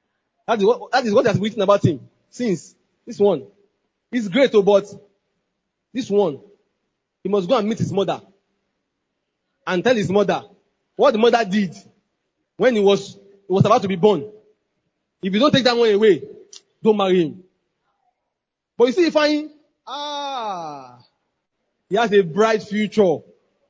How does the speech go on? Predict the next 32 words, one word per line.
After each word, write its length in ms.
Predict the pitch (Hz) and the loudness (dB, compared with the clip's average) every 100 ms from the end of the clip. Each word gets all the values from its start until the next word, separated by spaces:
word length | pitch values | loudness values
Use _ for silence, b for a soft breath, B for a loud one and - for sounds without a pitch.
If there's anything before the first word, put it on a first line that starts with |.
| _ _ _ _ _ _ _ _ _ 147 | _ _ _ _ _ _ _ _ _ 0
Very 380 | 254 254 269 | 2 4 2
bright 360 | 226 165 233 220 | -2 0 0 -2
future. 480 | - 214 202 190 139 - _ _ _ _ _ _ _ | -6 -8 -2 -2 -2 -8 _ _ _ _ _ _ _
But 120 | 208 214 | 0 2
there's 180 | 208 | 2
one 200 | 202 240 | 2 0
thing, 260 | - 208 143 | 0 -4 -2
only 180 | 240 247 | -2 0
one 180 | 220 202 | -2 -2
thing. 240 | 185 135 _ _ _ _ _ _ _ _ | -6 -10 _ _ _ _ _ _ _ _
Only 260 | 220 233 233 | -2 -2 0
one 220 | 202 180 | -2 -4
thing. 280 | - 143 113 _ _ _ _ _ _ _ _ | -6 -12 -14 _ _ _ _ _ _ _ _
He 100 | 170 | -10
can 180 | 185 170 | -10 -8
marry 180 | 196 190 | -8 -6
two 120 | 170 | -8
wives. 360 | 143 - - _ _ _ _ _ _ _ _ _ _ _ _ _ _ _ | -10 -12 -20 _ _ _ _ _ _ _ _ _ _ _ _ _ _ _
There 160 | 165 180 | 0 2
is 200 | 180 180 | 0 -2
no 120 | 247 | -4
one 180 | 226 185 | -2 -2
that 100 | 156 | -4
you 120 | 170 | -6
will 100 | 165 | -2
marry 280 | 185 175 143 | 0 0 -2
that 100 | 170 | -2
you 100 | 170 | 0
will 60 | |
not 120 | 196 | -2
have 120 | 180 - | -2 -4
problems. 500 | 160 147 131 - | -4 -4 -8 -12